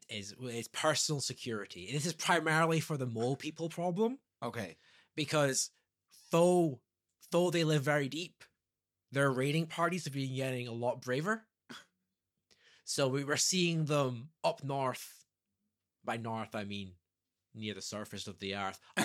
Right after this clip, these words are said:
Speaker 1: lot
Speaker 2: <laughs>
Speaker 1: more, a lot more than we normally do. But I believe our trained mole, mole men f-, fighters could probably defend you against the Balrog for a little bit.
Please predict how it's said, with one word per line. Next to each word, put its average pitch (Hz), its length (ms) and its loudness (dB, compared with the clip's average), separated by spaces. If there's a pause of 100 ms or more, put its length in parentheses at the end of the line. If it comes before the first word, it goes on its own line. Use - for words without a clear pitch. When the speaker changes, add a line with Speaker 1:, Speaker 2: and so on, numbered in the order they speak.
Speaker 1:
lot 127 140 0
Speaker 2:
<laughs> - 20 -8
Speaker 1:
more, 117 400 -2
a 127 40 -10
lot 127 160 -6
more 120 120 -8
than 113 100 -8
we 107 60 -8
normally 107 340 -8
do. 104 180 -8
But 123 180 -2
I 156 120 4
believe 175 640 0 (360)
our 131 180 4
trained 131 360 -2
mole, 123 260 -6 (100)
mole 156 280 2
men 135 260 -2
f-, 120 100 -10 (720)
fighters 113 600 -6
could 113 160 -12
probably 170 760 -2 (800)
defend 127 320 -4
you 117 120 -4
against 107 240 -6
the 101 60 -14
Balrog 92 380 -8
for 85 100 -14
a 80 60 -12
little 78 220 -14
bit. - 140 -20